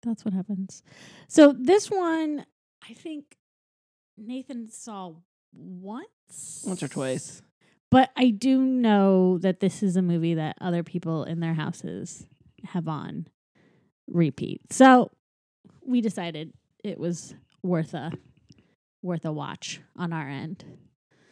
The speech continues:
Speaker 1: This is my first watch. Again, we just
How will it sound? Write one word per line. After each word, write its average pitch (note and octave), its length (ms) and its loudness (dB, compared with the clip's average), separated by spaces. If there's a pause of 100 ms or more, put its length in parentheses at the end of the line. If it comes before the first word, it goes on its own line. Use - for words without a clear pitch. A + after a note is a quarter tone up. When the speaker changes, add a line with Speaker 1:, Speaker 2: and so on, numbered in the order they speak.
(600)
Speaker 1:
This D#4 160 2
is D#4 120 2
my A#3+ 160 4
first A3 300 0
watch. E3+ 420 -4 (300)
Again, F3+ 460 0
we G3+ 220 2
just F#3+ 260 0